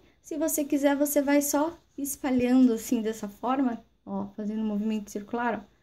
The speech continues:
que vai sumindo essa marcação, tá? Então, é isso, sombreamento e essa parte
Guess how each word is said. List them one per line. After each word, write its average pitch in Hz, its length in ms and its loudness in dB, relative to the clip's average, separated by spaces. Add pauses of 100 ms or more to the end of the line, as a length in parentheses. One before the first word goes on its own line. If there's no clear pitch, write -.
(200)
que - 80 -18
vai 254 180 -2
sumindo 330 840 6
essa 277 320 0
marcação, 262 840 0 (480)
tá? 226 340 -2 (1500)
Então, 269 720 2 (360)
é 294 160 0
isso, 277 420 2
sombreamento 302 1160 4
e 262 120 2
essa 254 320 0
parte 233 840 0